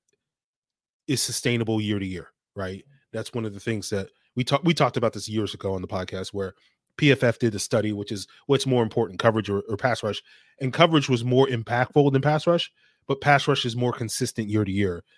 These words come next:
And so coverage is more like, you know, up and down year to year, and pass rush is just kinda steady.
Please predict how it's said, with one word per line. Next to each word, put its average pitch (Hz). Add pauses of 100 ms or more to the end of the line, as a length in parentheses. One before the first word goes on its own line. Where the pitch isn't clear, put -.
(180)
And 113
so 117
coverage 117
is 104
more 113
like, 104
you 113
know, 98
up 120
and 110
down 107
year 104
to 98
year, 95 (340)
and 107
pass -
rush 113
is 104
just -
kinda 95
steady. 87